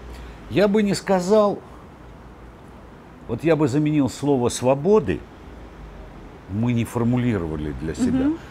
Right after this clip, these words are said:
Speaker 1: Для нас это было, это было естественное состояние вещей. Э, мы не ф-, мы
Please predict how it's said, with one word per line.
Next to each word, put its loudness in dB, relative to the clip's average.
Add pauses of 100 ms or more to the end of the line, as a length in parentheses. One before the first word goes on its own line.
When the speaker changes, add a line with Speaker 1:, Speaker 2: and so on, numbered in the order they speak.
(180)
Speaker 1:
Для 2
нас 4
это 4
было, 4 (140)
это 0
было 2
естественное 2
состояние 0
вещей. -6 (680)
Э, 0
мы 0
не 2
ф-, -8
мы 2